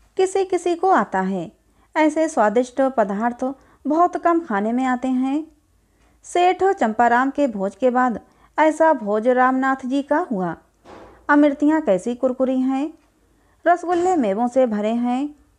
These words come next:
सारा श्रेय पंचों को है। धनीराम ने नम्रता से कहा, "आप भाइयों की दया है जो ऐसा कहते हो। रामनाथ से भाईचारे का व्यवहार था, हम ना करते तो कौन करता।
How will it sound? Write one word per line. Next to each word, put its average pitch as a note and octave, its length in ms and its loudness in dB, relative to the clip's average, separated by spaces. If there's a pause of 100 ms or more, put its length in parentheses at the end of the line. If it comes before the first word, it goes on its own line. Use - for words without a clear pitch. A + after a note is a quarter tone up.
(280)
सारा F4 380 2
श्रेय A#3+ 360 -4
पंचों D4+ 480 0
को A#3+ 160 -2
है। F#3+ 320 -4 (1080)
धनीराम F#4+ 420 2
ने F#4+ 160 0
नम्रता B3 400 0
से C4+ 180 0
कहा, G#3 420 -4 (540)
"आप D#4 260 2
भाइयों A#3 420 -4
की C4 160 -4
दया G3+ 260 -2
है A#3 340 -6 (340)
जो D#4+ 160 0
ऐसा D4 340 0
कहते G#3+ 340 -4
हो। F#3 320 -6 (720)
रामनाथ D#4+ 480 2
से B3+ 280 -2
भाईचारे A#3 540 -2
का A#3+ 220 -2
व्यवहार A3+ 380 -4
था, B3 400 -6 (380)
हम D#4+ 140 4
ना D4+ 160 4
करते A3+ 520 -2 (120)
तो C#4+ 100 2
कौन A3 300 -2
करता। A#3 500 -2